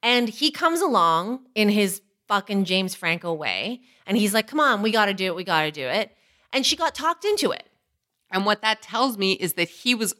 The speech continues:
Speaker 2: already doing it, that she already turned down the idea of hosting with James Franco. 'Cause the story wasn't,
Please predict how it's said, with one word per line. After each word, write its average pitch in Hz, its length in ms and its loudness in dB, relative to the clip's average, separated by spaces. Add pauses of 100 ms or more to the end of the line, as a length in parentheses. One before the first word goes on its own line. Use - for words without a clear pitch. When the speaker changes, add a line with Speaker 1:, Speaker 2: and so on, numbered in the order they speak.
Speaker 2:
already 196 600 0
doing 156 240 -2
it, - 140 -4
that 196 140 -12
she - 280 -2
already 277 440 2
turned 233 480 -2
down 185 220 0
the 175 120 0
idea 156 220 0
of 151 80 -4
hosting 160 520 -6
with 165 340 -4
James 160 340 -2
Franco. 147 420 -4 (400)
'Cause 208 180 -2
the 214 100 -6
story 277 340 0
wasn't, 208 420 -2